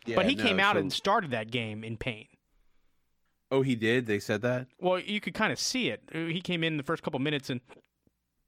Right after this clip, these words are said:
Speaker 2: he had, he had to, like, stop, and you could see him trying to stretch, and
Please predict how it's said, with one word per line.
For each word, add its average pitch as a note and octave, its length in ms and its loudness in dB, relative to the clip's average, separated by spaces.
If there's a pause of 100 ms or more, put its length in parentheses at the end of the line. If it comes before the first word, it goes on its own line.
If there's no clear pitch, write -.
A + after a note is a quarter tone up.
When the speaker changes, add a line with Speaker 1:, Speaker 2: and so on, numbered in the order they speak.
(320)
Speaker 2:
he D3+ 120 0
had, D#3+ 240 0 (180)
he F#3 160 -2
had E3 120 2
to, C#3+ 80 -2
like, B2 140 -2
stop, D#3 440 4
and C#3 100 0
you A#2+ 40 -2
could C3 120 -2
see - 100 -2
him C#3 80 0
trying C3 160 -2
to G#2+ 60 -8
stretch, D#3 680 0
and A2 200 -4